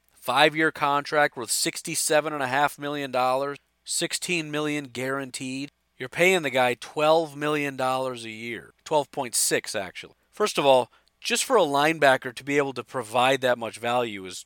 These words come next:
is kind of a lot. Eric Kendricks was one of the best linebackers in football, arguably the best.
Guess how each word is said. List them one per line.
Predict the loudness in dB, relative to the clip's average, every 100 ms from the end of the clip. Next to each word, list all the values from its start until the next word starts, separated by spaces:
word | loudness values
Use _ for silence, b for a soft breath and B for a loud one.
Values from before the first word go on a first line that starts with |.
| _ -20
is | -18 -18 _ _ -6
kind | -4
of | -4
a |
lot. | -4 -4 -4 -6 -16 _ _ -2
Eric | 2 2
Kendricks | 2 0 0 -4 -6
was | -8 -6
one | -4 -2
of |
the |
best | 2 2 2
linebackers | -4 0 0 0 -4
in | -12
football, | -6 -4 -2 -2
arguably | 0 0 0 -6 -8
the | -2
best. | 4 4 4